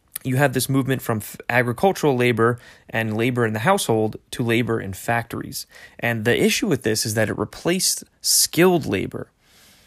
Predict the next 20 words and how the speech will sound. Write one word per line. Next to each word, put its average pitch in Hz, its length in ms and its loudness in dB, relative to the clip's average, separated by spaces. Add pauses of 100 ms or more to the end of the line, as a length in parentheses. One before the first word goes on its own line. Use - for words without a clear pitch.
(160)
So 127 460 2
generally 165 460 2
when 139 160 0
something 143 440 -2
was 107 140 -2
made, 113 500 0
a - 60 -4
product, - 640 -2
that 147 220 2
product 135 420 0
was - 160 -10
handcrafted, 113 920 -4 (520)
right? 113 300 0 (260)
It - 160 -6
was 123 240 0
completed 147 560 0
by 131 160 4
a 117 100 4
person, - 500 -2 (920)
right, 104 240 -4